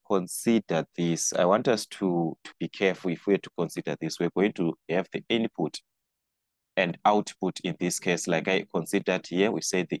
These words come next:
input, which is, uh, our B, and the output, which is E. So we're going to have input, which is the speed at B. Uh, we're going to have the speed at, uh, B, which is our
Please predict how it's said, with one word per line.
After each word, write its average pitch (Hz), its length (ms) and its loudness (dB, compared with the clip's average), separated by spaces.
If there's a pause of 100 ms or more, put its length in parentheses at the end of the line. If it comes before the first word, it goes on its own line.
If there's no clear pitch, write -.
input, 113 520 0 (320)
which 92 340 4
is, 87 300 4
uh, 85 220 6 (120)
our 80 240 4 (160)
B, 110 300 4 (400)
and 87 280 2
the 80 300 -6
output, 107 680 0
which 92 180 -4
is 85 240 -4
E. 87 140 0
So 82 160 -4
we're 82 100 0
going 101 240 2
to 80 180 -2
have 92 280 2 (320)
input, 104 560 2
which 92 180 -2
is 92 120 -4
the 85 120 -2
speed 117 720 2
at 85 200 -2 (160)
B. 90 280 0 (360)
Uh, 82 440 6
we're 80 160 2
going 90 240 0
to 85 160 -2
have 85 340 0
the 80 120 -6
speed 110 420 2 (920)
at, 87 280 0
uh, 147 240 4
B, 113 320 6
which 87 240 -2
is 90 120 -2
our 82 220 0